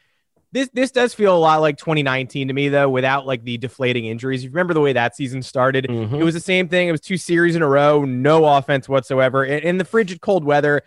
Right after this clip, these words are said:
Speaker 1: it's sometimes hard to tell what's real and what's fake. That, I mean, the, the games they won, and that, I believe they were two and four to start that season, and the games they won in that early stretch, like, the, the ultimate squeaker. We were at that. You were at that game with me, right? Uh, Ivan Nova against Domingo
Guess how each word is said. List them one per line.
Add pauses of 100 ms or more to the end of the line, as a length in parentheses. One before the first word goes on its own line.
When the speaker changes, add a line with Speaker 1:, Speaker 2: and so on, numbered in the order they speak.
(180)
Speaker 1:
it's
sometimes
hard
to
tell
what's
real
and
what's
fake. (360)
That,
I
mean,
the,
the
games
they
won,
and
that,
I
believe
they
were
two
and
four
to
start
that
season, (240)
and
the
games
they
won
in
that
early
stretch,
like,
the, (120)
the
ultimate
squeaker.
We
were
at
that.
You
were
at
that
game
with
me,
right? (100)
Uh, (460)
Ivan
Nova (300)
against
Domingo